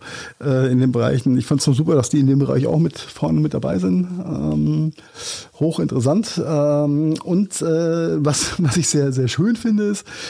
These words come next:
sie haben's geschafft, eine Lösung abseits der Blockchain <laughs> zu finden.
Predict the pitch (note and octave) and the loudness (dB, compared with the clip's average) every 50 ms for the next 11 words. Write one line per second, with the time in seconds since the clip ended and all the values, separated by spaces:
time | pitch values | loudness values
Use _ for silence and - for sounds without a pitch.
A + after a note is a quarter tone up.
0 | - - - B2+ A2+ D3 E3 D#3 - - C3 - - - - - - - - - | -12 -4 0 2 2 4 2 2 0 -2 -2 0 0 -2 -2 -4 -8 -14 -14 -14
1 | _ _ _ _ _ _ _ _ _ _ - C#3+ C3+ C3+ C#3 C3+ C3 C#3 D3 D3+ | _ _ _ _ _ _ _ _ _ _ -4 -2 0 2 2 2 2 2 2 2
2 | C#3+ D#3 D3+ - - - - - - - C#3+ B2+ B2+ A#2+ - - - F3+ D3 - | 2 0 0 0 -2 -6 -6 -4 -4 -2 0 0 0 -2 -2 -2 -4 -2 0 0
3 | - F3+ - - - - - F3 D#3 B2+ - - F#3 - - - - D#3 - - | 0 0 0 -2 -4 -2 0 2 2 2 4 4 2 2 2 0 -2 -2 -2 -2
4 | - F#3+ F3 D3+ G2 - - C3 B2 - | 0 0 2 2 0 -2 -2 -4 -4 -6